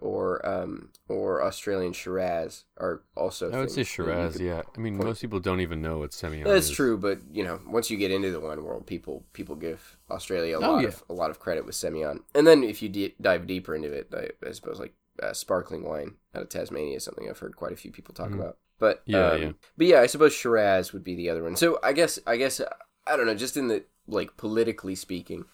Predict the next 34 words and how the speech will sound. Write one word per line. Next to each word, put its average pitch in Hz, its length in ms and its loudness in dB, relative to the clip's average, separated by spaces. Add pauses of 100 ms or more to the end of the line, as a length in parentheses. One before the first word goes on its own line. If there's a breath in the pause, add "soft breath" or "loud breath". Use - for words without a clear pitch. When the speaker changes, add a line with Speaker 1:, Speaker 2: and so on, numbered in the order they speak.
(160)
Speaker 1:
S-, - 140 -8 (240)
South 104 400 2
America 95 400 2
so 101 240 0
often 90 320 0
gets 87 160 -8
passed - 340 -4
over 90 300 0
as, 85 180 -4
like, 82 160 -6
a 69 220 -4
serious 92 640 -2
region 90 380 -6
of 87 100 -4
the 76 80 -8
world, 92 520 -4 (440)
Speaker 2:
Mm-hmm. 113 100 -2
Speaker 1:
uh, 85 280 4 (160)
which 98 480 -6
is 139 340 2
unfair 110 400 2
for, - 340 -4
um, 90 220 -4 (240)
just 101 180 -12
myriad 110 480 2
reasons 85 400 -6
and 85 240 -6
something 80 340 -6
that 71 120 -8
is - 160 -12
completely, 78 680 -10
you 85 100 -10
know, 76 180 -8 (260)
colonialist 101 680 0